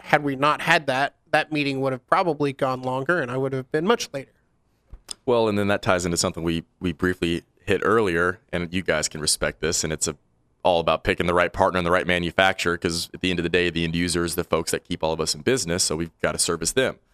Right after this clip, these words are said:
Speaker 2: Well, we're a next level above that to where we have to service our partners like Taurus, but also the end user as well. So there's,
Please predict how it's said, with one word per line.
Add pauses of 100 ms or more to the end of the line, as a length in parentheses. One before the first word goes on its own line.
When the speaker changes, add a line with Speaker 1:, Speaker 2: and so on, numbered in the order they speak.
(300)
Speaker 2:
Well,
we're
a
next
level (760)
above
that
to
where
we
have
to
service
our
partners
like
Taurus,
but
also
the
end
user
as
well.
So (480)
there's,